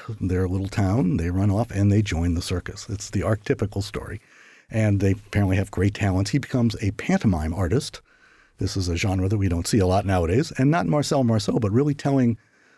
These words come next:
a theatrical story through comedic and very clownish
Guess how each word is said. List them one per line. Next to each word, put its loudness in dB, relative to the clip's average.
a -8
theatrical 0
story 2
through 2
comedic 2
and 0
very 2
clownish 0